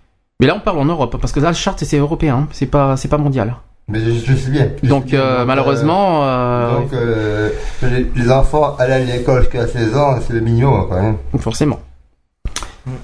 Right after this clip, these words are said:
Speaker 1: Donc, les jeunes admis au travail doivent bénéficier des conditions de travail adaptées à leur âge et être protégés contre l'exploitation économique ou contre tout travail susceptible de nuire à leur sécurité, à leur santé, à leur développement physique, mental, moral ou social,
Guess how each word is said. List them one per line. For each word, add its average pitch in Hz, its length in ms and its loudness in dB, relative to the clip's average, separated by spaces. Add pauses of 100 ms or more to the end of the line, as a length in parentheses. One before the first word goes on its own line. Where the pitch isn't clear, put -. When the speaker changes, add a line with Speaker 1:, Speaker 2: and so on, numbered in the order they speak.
(220)
Speaker 1:
Donc, 156 180 2
les 185 80 2
jeunes 226 160 0
admis 220 240 2
au 185 80 2
travail 196 360 0
doivent 170 200 0
bénéficier 190 480 -2
des 180 100 2
conditions 175 360 -2
de 165 40 -2
travail 165 460 0
adaptées 180 340 0
à 175 60 2
leur 135 180 2
âge 175 200 0
et 139 160 0
être 143 180 -2
protégés 214 640 -2
contre 170 240 -4
l'exploitation 180 760 -2
économique 196 640 0
ou 190 100 0
contre 233 360 0
tout 226 160 -4
travail 175 420 0
susceptible 202 600 -2
de 139 80 2
nuire 196 340 2
à - 20 0
leur 139 120 -4
sécurité, 185 640 -2
à 147 60 -2
leur 131 140 -4
santé, 160 460 0
à 143 80 0
leur 147 140 0
développement 180 560 -2
physique, 180 400 -4
mental, 180 420 2
moral 175 420 0
ou 180 80 -2
social, 175 560 0